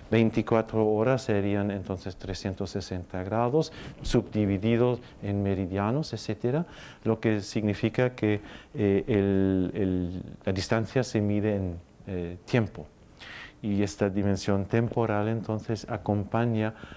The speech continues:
necesariamente, eh, a los, eh,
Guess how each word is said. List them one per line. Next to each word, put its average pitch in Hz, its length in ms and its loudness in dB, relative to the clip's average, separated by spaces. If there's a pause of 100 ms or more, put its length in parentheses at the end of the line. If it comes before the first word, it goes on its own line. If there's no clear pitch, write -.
(140)
necesariamente, 107 1300 -2 (480)
eh, 92 440 0
a 87 220 -2
los, 87 460 -2
eh, 82 580 -2